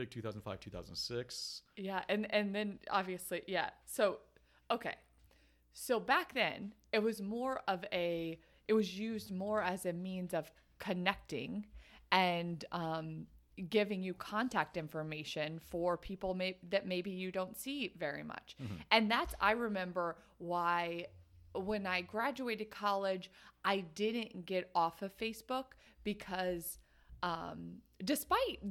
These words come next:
Speaker 2: there being some red flags back then, 'cause I remember wanting to get off of it because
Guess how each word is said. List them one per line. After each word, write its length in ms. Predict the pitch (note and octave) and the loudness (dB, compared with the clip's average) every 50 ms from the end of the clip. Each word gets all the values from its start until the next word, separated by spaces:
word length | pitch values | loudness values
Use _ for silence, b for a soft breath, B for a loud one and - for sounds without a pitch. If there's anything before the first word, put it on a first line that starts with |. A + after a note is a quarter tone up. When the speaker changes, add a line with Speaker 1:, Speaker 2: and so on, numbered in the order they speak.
| F#3 F3+ - | -6 -6 -4
Speaker 2:
there 280 | - A#3+ A#3 C#4+ C#4+ C4 | -2 2 4 6 6 6
being 200 | A3+ B3+ A#3 A#3 | 4 4 2 2
some 260 | - A#3+ G#3+ F#3 E3 - | 2 2 0 0 0 0
red 240 | F3 E3+ F3 E3+ - | 2 2 2 2 -2
flags 720 | - - D#3 C#3+ C3+ B2 - - - - - - - - _ _ _ _ _ _ _ - | -4 -2 0 2 2 2 0 -2 -6 -10 -14 -18 -18 -20 _ _ _ _ _ _ _ 4
back 360 | F3 E3 D#3 D#3 - - - - | 6 8 8 6 4 -2 -14 -14
then, 480 | E3+ E3 E3 E3 D3+ C3+ C3+ C#3+ - - | -6 -4 -2 -2 -2 -2 -6 -8 -10 -4
'cause 180 | - C4+ D4 A#3 - | -2 0 0 8 10
I 100 | C4+ D#4+ | 10 10
remember 440 | D#4+ E4 D4 C4 C4+ B3 G3+ F3+ E3 | 10 8 4 4 4 4 4 2 2
wanting 440 | E3+ D#3+ E3+ F#3 F#3 F3+ F3 F3 | 2 2 2 4 4 2 0 -4
to 120 | E3+ - F#3+ | -4 -4 -4
get 160 | - E3+ D3 | -2 0 2
off 260 | D3 C3 B2+ - - | 2 2 2 0 -4
of 80 | D3+ D#3 | -4 -4
it 160 | D#3 C3 - | -4 -2 -2
because 420 | - F#3 - - G3 E3+ D#3 - | -4 -8 -6 -4 -2 -2 -2 -4